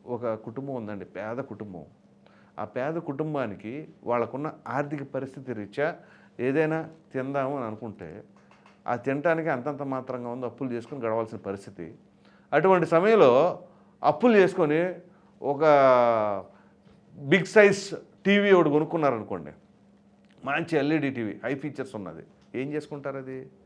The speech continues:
ఓ పక్కన తినడానికి తిండి లేదు కదా, ఆ రకమైన టీవీలు, సోకులు అవి అవసరమా? అట్లా ఉంది ఇక్కడ రిషికొండకు సంబంధించిన వ్యవహారం. So, ఇట్లా, ఇట్లాంటివన్నీ నిర్ణయాలు తీసుకొని ప్రజాధనం అంతా దుర్వినియోగ పాలు చేసి,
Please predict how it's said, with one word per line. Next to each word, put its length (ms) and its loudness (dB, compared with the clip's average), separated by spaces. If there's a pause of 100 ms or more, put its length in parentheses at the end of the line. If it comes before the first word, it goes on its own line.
(480)
ఓ 60 -6
పక్కన 280 -4
తినడానికి 480 -2
తిండి 220 -6
లేదు 240 -2
కదా, 300 -4 (800)
ఆ 120 -2
రకమైన 400 0 (520)
టీవీలు, 500 -2 (380)
సోకులు 300 0
అవి 120 0
అవసరమా? 460 -6 (280)
అట్లా 240 0
ఉంది 180 -2
ఇక్కడ 160 -8 (240)
రిషికొండకు 360 -8
సంబంధించిన 500 -10
వ్యవహారం. 380 -10 (420)
So, 360 4 (580)
ఇట్లా, 480 4
ఇట్లాంటివన్నీ 920 -2
నిర్ణయాలు 420 -2
తీసుకొని 400 -10
ప్రజాధనం 540 -2
అంతా 140 -10
దుర్వినియోగ 400 -6
పాలు 260 -6
చేసి, 300 -14